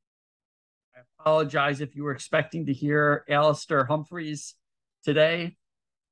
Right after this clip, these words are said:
Due to a scheduling conflict, we've pushed his episode back a couple weeks, but he will be on, and we are very much looking forward to having him on. So this week,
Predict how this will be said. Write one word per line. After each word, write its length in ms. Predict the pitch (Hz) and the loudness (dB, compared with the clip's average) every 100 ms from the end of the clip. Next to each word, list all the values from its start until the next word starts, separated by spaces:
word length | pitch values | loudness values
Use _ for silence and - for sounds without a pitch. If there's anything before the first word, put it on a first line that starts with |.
| _ _ _ _ _ _ _ | _ _ _ _ _ _ _
Due 160 | 139 135 | 0 0
to 200 | 135 143 | 2 2
a 240 | 135 135 | 2 0
scheduling 540 | 135 - 151 156 165 151 | -4 -4 -4 -4 -6 -2
conflict, 460 | 156 165 165 147 | -2 -2 -4 -8
we've 200 | 135 123 - | -8 -8 -4
pushed 220 | 151 - | -4 -2
his 140 | 139 | -4
episode 600 | 139 139 139 147 143 123 - | -4 -4 -6 -4 -4 -6 -2
back 420 | 151 151 175 202 - _ _ _ - | 4 4 4 0 -12 _ _ _ -2
a 20 | |
couple 260 | 175 170 | -2 -2
weeks, 500 | 160 185 196 - - _ _ _ _ _ - | -6 -6 -6 -10 -18 _ _ _ _ _ 2
but 300 | 123 127 - _ | 2 2 -4 _
he 180 | - | -4
will 220 | 135 143 156 | 0 2 2
be 220 | 139 139 | 2 2
on, 420 | 147 151 170 151 | 4 4 2 -2
and 360 | 123 123 123 - | -4 -4 -6 -8
we 120 | 127 | -4
are 360 | 127 127 131 - - | -2 -2 -4 -10 -6
very 220 | 127 131 | -2 0
much 240 | 131 127 | 0 -2
looking 240 | 135 120 120 | -4 -8 -6
forward 280 | 131 123 120 | -2 -2 0
to 60 | |
having 300 | 123 139 123 | 2 2 0
him 120 | 120 | -4
on. 180 | 113 110 - _ _ _ _ _ _ _ _ _ _ _ _ _ _ _ _ _ _ | -4 -6 -12 _ _ _ _ _ _ _ _ _ _ _ _ _ _ _ _ _ _
So 120 | - | -6
this 260 | 127 190 196 | 0 0 0
week, 360 | 170 170 - | -2 -2 -4